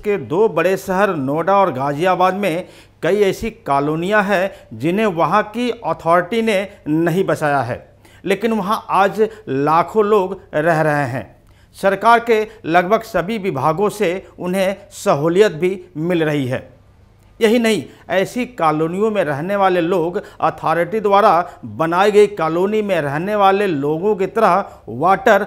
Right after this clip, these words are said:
और हाउस टैक्स भी दे रहे हैं, लेकिन गाजियाबाद प्राधिकरण इन जैसी कॉलोनियों में बने कुछ मकानों को अवैध बताकर सील कर या फिर निर्माण करने वाले व्यक्ति के खिलाफ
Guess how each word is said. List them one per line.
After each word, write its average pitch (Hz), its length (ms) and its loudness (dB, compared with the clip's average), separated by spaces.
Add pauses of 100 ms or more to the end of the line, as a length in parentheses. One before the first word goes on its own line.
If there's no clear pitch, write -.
(160)
और 180 200 0
हाउस 190 320 -2 (160)
टैक्स 196 240 -6
भी 165 120 -2
दे 156 140 -2
रहे 143 200 -4
हैं, 117 140 -10 (560)
लेकिन 175 300 0
गाजियाबाद 208 640 4 (120)
प्राधिकरण 156 600 0 (280)
इन 208 200 -2
जैसी 180 320 -2 (140)
कॉलोनियों 160 520 -2
में 185 280 -4 (240)
बने 202 360 0
कुछ 214 300 -2
मकानों 151 600 0
को 214 220 2 (260)
अवैध 170 460 4
बताकर 196 600 4 (300)
सील 226 340 -4
कर 233 300 4 (300)
या 220 180 8
फिर 220 280 4 (200)
निर्माण 185 560 4
करने 208 360 0
वाले 196 320 4
व्यक्ति 160 460 -6
के 185 220 -4
खिलाफ 190 580 2